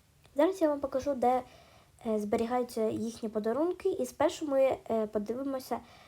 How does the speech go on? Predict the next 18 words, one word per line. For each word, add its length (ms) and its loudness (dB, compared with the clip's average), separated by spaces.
е, 160 2
для 200 2
моєї 320 2
подруги. 520 -2
А 120 -4
для 460 0
мого 340 0
друга 400 0
ми 80 -2
подивимося 1000 -4
потім. 340 -12
Спершу 460 0
це 320 -4
ось 320 -4
такий, 600 -4
спершу 300 -2
ось 240 -4
такий, 520 -6